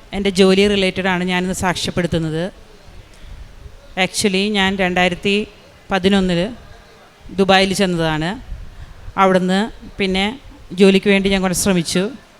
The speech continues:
രണ്ടായിരത്തി പന്ത്രണ്ട് മുതൽ എക്സാംസ് എഴുതാൻ തുടങ്ങി, പക്ഷെ നമുക്ക് കിട്ടിയില്ല. പിന്നീട്, ഏഹ്, ദിവസങ്ങളും മാസങ്ങളും കടന്നുപോയി. അത് കഴിഞ്ഞ് പിന്നെ എനിക്ക് കുഞ്ഞ്, ഏഹ്,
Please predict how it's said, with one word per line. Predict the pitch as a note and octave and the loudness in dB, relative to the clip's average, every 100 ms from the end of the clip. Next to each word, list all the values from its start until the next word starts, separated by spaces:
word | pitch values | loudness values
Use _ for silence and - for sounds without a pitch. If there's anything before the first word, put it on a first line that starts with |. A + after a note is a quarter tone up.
| _ - - - - - | _ -20 -20 -20 -14 -6
രണ്ടായിരത്തി | G3 G3 F#3+ A3+ | 0 2 2 2
പന്ത്രണ്ട് | G3+ F#3+ F#3 F#3+ | 2 2 2 2
മുതൽ | G3+ F3 F3+ B3 F#3+ - - - | 2 2 2 0 -6 -20 -20 -8
എക്സാംസ് | F#3 - G3+ G3 F#3 | -8 -4 -2 0 2
എഴുതാൻ | G3 F3+ F#3 | 2 2 0
തുടങ്ങി, | F3 E3+ E3+ F3 A3 - - - - - - - | 0 0 0 -4 -6 -12 -16 -16 -18 -20 -20 -8
പക്ഷെ | G#3+ - G#3+ | -6 -2 0
നമുക്ക് | G#3 G3 G#3 G3+ | 2 2 0 0
കിട്ടിയില്ല. | G#3 - A3 F#3 F3+ A3 B3 - - - - - - - - | 0 0 -2 0 -2 -2 -8 -20 -20 -20 -20 -20 -20 -16 -2
പിന്നീട്, | G#3 G#3 G3+ G#3+ A#3 C4+ - - - - - - - - - - - - | 2 4 4 4 0 -6 -18 -20 -20 -20 -20 -20 -20 -20 -20 -20 -16 -6
ഏഹ്, | G3 F#3+ | -2 4
ദിവസങ്ങളും | G3+ G3 G#3+ G3+ G3 G3+ | 6 6 2 4 4 4
മാസങ്ങളും | F#3+ F3+ F#3+ G3 F#3+ | 2 2 0 0 0
കടന്നുപോയി. | F3+ F#3 F3+ F3 F3 G#3+ - | 0 0 2 2 2 -4 -6
അത് | F#3+ F#3+ | -2 2
കഴിഞ്ഞ് | G3 F#3+ G3+ | 2 2 2
പിന്നെ | G3+ G3+ G3+ G3 - G3 | 2 2 2 0 -2 -2
എനിക്ക് | G3 G#3 | 0 2
കുഞ്ഞ്, | G#3+ G3+ | 4 4
ഏഹ്, | G3 | 4